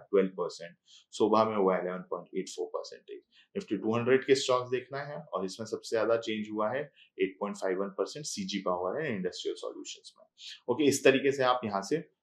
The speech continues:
change कर सकते हैं। मैं सिर्फ, ए, under एफ़एनओ stocks में देखना चाहता हूँ, तो उसका list भी है मेरे सामने। So basically एक आपके लिए parallel वॉच लिस्ट बन गई है। आप इसको वॉच लिस्ट की तरह यूज़ कर सकते हैं, उसका price movement check कर सकते हैं, sort out करके आप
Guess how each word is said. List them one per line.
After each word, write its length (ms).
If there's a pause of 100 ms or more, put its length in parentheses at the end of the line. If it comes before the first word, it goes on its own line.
(140)
change 240
कर 200
सकते 300
हैं। 80
मैं 100
सिर्फ, 300 (200)
ए, 200 (520)
under 260 (240)
एफ़एनओ 380
stocks 400
में 80
देखना 280
चाहता 240
हूँ, 120
तो 60
उसका 280
list 340
भी 60
है 80
मेरे 160
सामने। 380 (720)
So 100
basically 440 (140)
एक 220
आपके 260
लिए 160 (100)
parallel 440 (140)
वॉच 280
लिस्ट 340
बन 200
गई 240
है। 120 (220)
आप 160
इसको 220
वॉच 320
लिस्ट 180
की 60
तरह 280
यूज़ 200
कर 160
सकते 340
हैं, 100
उसका 220
price 320
movement 260
check 240
कर 120
सकते 320
हैं, 60
sort 320
out 200
करके 260
आप 240